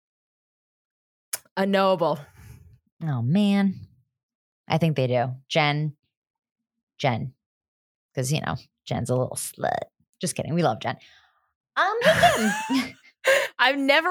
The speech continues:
Speaker 1: heard you use the word slut before.
Speaker 2: Slut. Kim?
Speaker 1: <laughs> Zaz?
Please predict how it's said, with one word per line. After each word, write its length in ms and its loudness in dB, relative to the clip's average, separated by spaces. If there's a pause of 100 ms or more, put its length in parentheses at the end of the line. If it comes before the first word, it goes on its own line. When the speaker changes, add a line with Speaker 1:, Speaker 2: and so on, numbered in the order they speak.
(120)
Speaker 1:
heard 140 2
you 60 2
use 300 2
the 80 0
word 160 4
slut 520 2
before. 560 0 (600)
Speaker 2:
Slut. 280 -2 (1400)
Kim? 340 0 (260)
Speaker 1:
<laughs> 60 0 (1600)
Zaz? 380 0